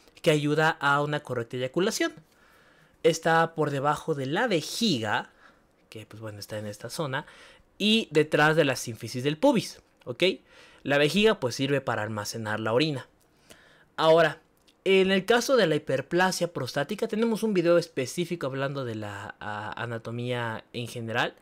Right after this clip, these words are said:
del aparato, eh, geniturinario, ¿ok? Entonces los invito a verlo. Es la afección tumoral benigna más común. Tumor quiere decir un crecimiento celular. Por ello es que decimos que es la afección tumoral más común.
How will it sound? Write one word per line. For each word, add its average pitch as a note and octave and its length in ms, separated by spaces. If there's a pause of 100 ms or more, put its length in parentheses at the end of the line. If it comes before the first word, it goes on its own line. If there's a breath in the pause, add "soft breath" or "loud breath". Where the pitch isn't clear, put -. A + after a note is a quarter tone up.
(480 soft breath)
del A2 400
aparato, A2 1080 (160)
eh, F2 840
geniturinario, A#2+ 840
¿ok? C3 160
Entonces C#3 480
los G#2 160
invito G#2+ 260
a - 40
verlo. - 200 (1160 loud breath)
Es G#3+ 140
la A#3 100
afección F#3+ 400
tumoral D#3+ 520
benigna D#3+ 460
más D#3 220
común. G3 380
Tumor C#4 680
quiere A#3 220
decir G3+ 280
un A3 80
crecimiento D#3+ 580
celular. A#2+ 440 (100)
Por C#3 180
ello D3 240
es D3 140
que D3 260
decimos C3 460
que B2+ 100
es - 20
la B2+ 60
afección A#2 360
tumoral A2 440
más G2+ 280
común. A3 380